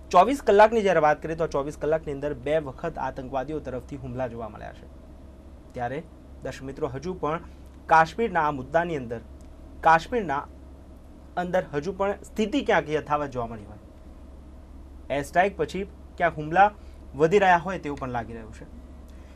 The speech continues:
સમગ્ર મુદ્દાઓને લઈને ક્યાંક ચર્ચા કરવી છે, તે માટે આપણી સાથે સ્ટુડિયોમાં ઉપસ્થિત છે ડૉક્ટર દિવા પટેલ, કે જેઓ નેતા છે ભારતીય જનતા પાર્ટીના,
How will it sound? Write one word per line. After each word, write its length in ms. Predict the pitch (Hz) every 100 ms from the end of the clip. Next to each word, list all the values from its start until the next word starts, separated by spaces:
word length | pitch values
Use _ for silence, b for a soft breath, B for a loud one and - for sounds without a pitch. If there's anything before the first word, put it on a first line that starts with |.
| B - -
સમગ્ર 340 | 175 196 247
મુદ્દાઓને 420 | 185 165 185 208
લઈને 220 | 185 170
ક્યાંક 200 | 175 170
ચર્ચા 300 | 156 135 156
કરવી 180 | 143 143
છે, 100 | 160
તે 60 | 165
માટે 160 | 147
આપણી 140 | 131 131
સાથે 220 | 135 123
સ્ટુડિયોમાં 380 | 127 139 147 156
ઉપસ્થિત 280 | 139 143 156
છે 100 | 185
ડૉક્ટર 320 | 151 127 143
દિવા 260 | 131 135
પટેલ, 240 | 135 139 165
કે 100 | 160
જેઓ 360 | 139 131 127 - - 135
નેતા 260 | 127 139
છે 100 | 139
ભારતીય 320 | 131 127 120
જનતા 220 | 120 120 131
પાર્ટીના, 360 | 123 120 151